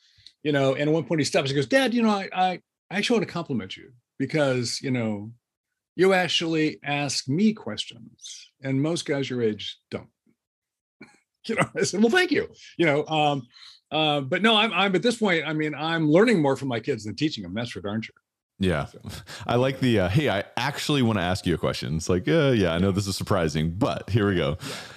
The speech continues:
Speaker 2: Yeah, but no, you definitely stri-, strike me as the, the high energy. I mean, that was the first thing that came from you as we started our conversation pre-recording. So I just appreciate that.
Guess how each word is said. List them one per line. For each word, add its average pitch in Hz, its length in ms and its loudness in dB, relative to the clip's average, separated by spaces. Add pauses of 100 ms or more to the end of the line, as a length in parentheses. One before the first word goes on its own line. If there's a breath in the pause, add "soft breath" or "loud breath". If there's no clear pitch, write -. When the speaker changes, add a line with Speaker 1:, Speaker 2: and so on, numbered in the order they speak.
Speaker 2:
Yeah, 131 180 4
but 135 160 0
no, 139 80 2
you 127 180 2
definitely 131 340 2
stri-, 110 360 0
strike 101 260 0
me 107 80 4
as 92 160 2
the, 90 320 2
the 87 80 0
high 87 220 0
energy. 82 320 2
I - 20 2
mean, 80 140 2
that 85 100 2
was 85 140 0
the 87 80 0
first - 500 -2
thing 92 220 2
that 82 120 -2
came 95 260 0
from 85 180 -2
you 82 240 2
as 78 140 0
we 82 120 -2
started 82 380 -2
our 80 100 0
conversation 82 560 -2
pre-recording. 85 800 0
So 92 100 -2
I 87 40 2
just 117 180 -2
appreciate 92 540 0
that. 85 300 0